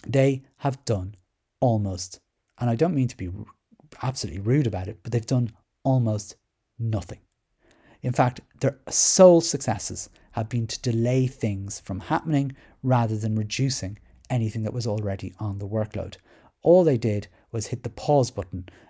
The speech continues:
um, uh, on, on initiatives that were adding to the workload of principals. For example, front, front loading of S N As and the introduction of the new maths curriculum. They're the two things they managed to pause. Front loading of S N As has come in since they paused it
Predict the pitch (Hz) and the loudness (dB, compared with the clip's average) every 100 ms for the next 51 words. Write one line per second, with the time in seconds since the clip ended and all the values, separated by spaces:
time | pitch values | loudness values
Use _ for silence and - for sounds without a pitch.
0 | _ 127 107 98 95 - _ - 117 113 | _ -4 -2 -4 -8 -14 _ -2 -2 0
1 | 113 110 110 107 - _ - 117 113 123 | -4 -4 -2 -4 -6 _ -2 0 2 0
2 | - 110 98 - _ - - 110 - - | -2 -6 -8 -12 _ -2 -2 -2 -4 -2
3 | 131 107 98 - 113 101 95 104 92 92 | 0 -2 -6 -8 -6 -6 -6 -8 -8 -6
4 | 104 92 - 82 - - - - 131 123 | -6 -6 -8 -8 -10 -16 -20 -2 0 2
5 | 127 123 117 - 117 113 - 165 117 117 | 2 0 -6 -4 -4 -4 -2 0 0 -2
6 | 120 120 120 - 147 143 104 - _ - | -2 0 0 0 0 0 0 -4 _ -2
7 | 123 123 117 113 107 - 104 - 101 101 | 0 2 0 -4 -8 -6 -6 -4 -4 -2
8 | 104 - - 92 95 101 - _ _ _ | -4 -8 -10 -10 -10 -10 -14 _ _ _
9 | _ _ _ - 127 120 - - 110 113 | _ _ _ 0 2 2 -4 -10 -6 -4
10 | 107 101 98 - 101 101 98 98 - _ | -4 -4 -6 -8 -6 -6 -4 -6 -10 _
11 | - 107 104 _ - - 107 90 - - | -10 -8 -10 _ -20 -8 -4 -4 -6 -12
12 | _ _ _ - 131 117 107 104 104 - | _ _ _ 0 0 2 -2 -2 -4 -6
13 | 104 101 - - 98 143 170 165 165 156 | -6 -6 -10 -8 -2 2 2 0 -4 -4
14 | 165 147 - - 151 143 143 170 | -2 -4 -4 2 4 4 0 -4